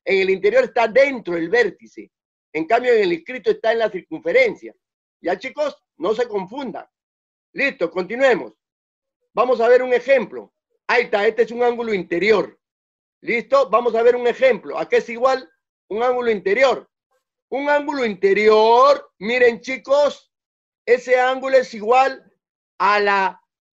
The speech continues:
semisuma de estos arcos. Miren, chicos, este ángulo es igual, miren,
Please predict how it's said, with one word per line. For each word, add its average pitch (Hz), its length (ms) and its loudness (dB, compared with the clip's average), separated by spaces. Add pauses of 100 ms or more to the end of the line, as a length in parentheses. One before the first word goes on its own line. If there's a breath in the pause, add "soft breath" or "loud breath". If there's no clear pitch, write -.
(500)
semisuma 240 1120 0 (420)
de 226 340 6
estos 269 360 2
arcos. 247 440 2
Miren, 294 320 2
chicos, 180 520 -4 (720)
este 285 380 2
ángulo 277 680 2 (540)
es 262 220 2
igual, 277 520 0 (360)
miren, 233 520 0